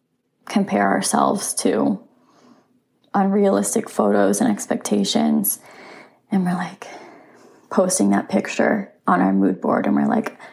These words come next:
"I'm gonna work out more this year because I wanna look like her." I mean, motivate yourself however you wanna motivate yourself, but it needs to come from a healthy, heart-centered place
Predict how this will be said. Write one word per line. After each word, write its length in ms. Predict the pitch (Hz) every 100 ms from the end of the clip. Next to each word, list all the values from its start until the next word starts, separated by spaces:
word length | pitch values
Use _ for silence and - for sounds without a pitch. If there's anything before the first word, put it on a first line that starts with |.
| - _
"I'm 140 | 196 196
gonna 140 | 190
work 200 | 185 -
out 180 | 202 -
more 140 | -
this 280 | 208 226 -
year 80 | 233
because 280 | 214 208 -
I 120 | -
wanna 180 | 214 -
look 180 | - -
like 160 | -
her." 360 | - - - - _ _ _ _ _ _ _ _ 208
I 60 |
mean, 180 | 208 196
motivate 400 | 196 226 208 196
yourself 320 | 196 - -
however 360 | 170 104 92 92
you 120 | 95
wanna 160 | 95 -
motivate 480 | - - 190 -
yourself, 520 | - 196 - - 196 -
but 500 | - - - - - _ _ _ _ _ _
it 100 | 214
needs 280 | 202 214 -
to 80 | 277
come 240 | 277 254
from 600 | 240 202 196 190 190 233 - -
a 80 |
healthy, 640 | 202 185 190 - 202 196 196
heart-centered 800 | 202 - 208 - 214 196 185 -
place 560 | - 185 220 240 -